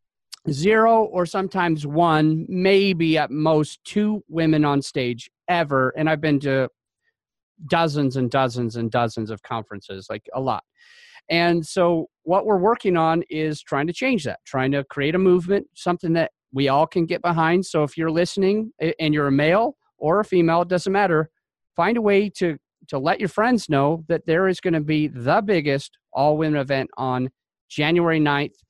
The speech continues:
And then on the tenth and eleventh, it'll be co-ed. So there'll be wom-, men and women. And Whitney will be on stage at both parts of the event,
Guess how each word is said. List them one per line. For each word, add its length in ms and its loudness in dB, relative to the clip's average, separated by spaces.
And 120 2
then 140 2
on 340 2
the 100 0
tenth 320 -2
and 100 0
eleventh, 520 -2
it'll 160 -2
be 160 -2
co-ed. 480 0
So 160 -4
there'll 120 -8
be 140 -4
wom-, 320 -4
men 240 2
and 180 0
women. 360 0
And 260 -4
Whitney 500 2
will 100 -2
be 180 -2
on 120 0
stage 580 -4
at 220 -2
both 360 2
parts 340 -2
of 100 -4
the 120 -4
event, 340 -4